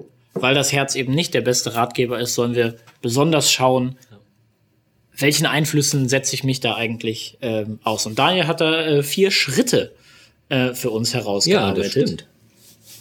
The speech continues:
Speaker 2: Zufällig haben wir sie vorbereitet, <laughs> so auf dem Tablet.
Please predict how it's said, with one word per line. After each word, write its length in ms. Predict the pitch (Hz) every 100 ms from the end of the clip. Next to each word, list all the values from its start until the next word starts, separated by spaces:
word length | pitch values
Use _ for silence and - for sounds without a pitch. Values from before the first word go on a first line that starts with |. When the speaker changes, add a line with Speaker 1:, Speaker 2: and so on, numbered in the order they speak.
| _ _ _ _ _ _ _ _ _ _ _ _ _ _ _
Speaker 2:
Zufällig 600 | - 175 180 170 156 156
haben 100 | 143
wir 80 | 143
sie 100 | 127
vorbereitet, 440 | - 135 123 180 -
<laughs> 420 | 233 277 - 254
so 40 |
auf 100 | 240 233
dem 220 | 120 117
Tablet. 460 | 156 123 113 113